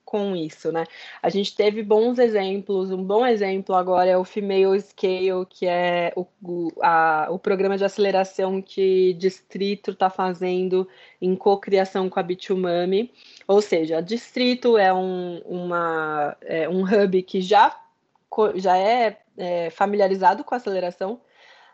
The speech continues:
mas admitiu que não tinha a especialidade, o conhecimento, a experiência de desenvolver mulheres em-, é, empreendedoras. E se aliou com alguém que sabia fazer isso.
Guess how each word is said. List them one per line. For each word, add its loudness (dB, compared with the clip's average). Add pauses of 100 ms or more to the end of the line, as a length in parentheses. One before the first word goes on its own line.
mas -2 (100)
admitiu -4 (200)
que -4
não -2
tinha -6 (300)
a 4
especialidade, -2
o -14
conhecimento, -6
a 2
experiência -2
de -8
desenvolver 0
mulheres -2
em-, -8
é, -2
empreendedoras. -2 (400)
E 0
se -2
aliou 4
com -6
alguém 2
que -16
sabia -2
fazer -6
isso. -14